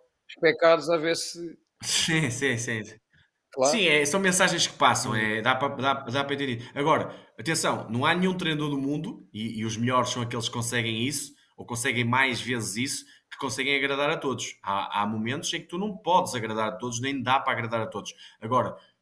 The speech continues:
Speaker 2: tu podes ter uma, uma ginástica diferente, seja mais meticulosa ou não, que consigas agradar a quinze, a dezasseis, a dezassete. Eu, eu, basta ver o exemplo este ano do futebol.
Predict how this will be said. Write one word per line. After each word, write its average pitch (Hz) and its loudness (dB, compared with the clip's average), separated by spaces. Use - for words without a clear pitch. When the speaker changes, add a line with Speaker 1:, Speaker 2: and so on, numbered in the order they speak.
Speaker 2:
tu - -20
podes 131 -2
ter 127 -4
uma, 131 0
uma 131 -2
ginástica 123 -2
diferente, 120 -4
seja 107 -2
mais 123 2
meticulosa 123 0
ou 120 -2
não, 131 0
que - -10
consigas 135 -2
agradar 123 0
a 117 2
quinze, 202 -4
a 117 -2
dezasseis, 147 -2
a 107 -2
dezassete. 151 -4
Eu, 110 -4
eu, 113 -4
basta 117 -2
ver 123 -4
o 127 0
exemplo 123 -4
este 120 -4
ano 135 -6
do 127 -10
futebol. - -6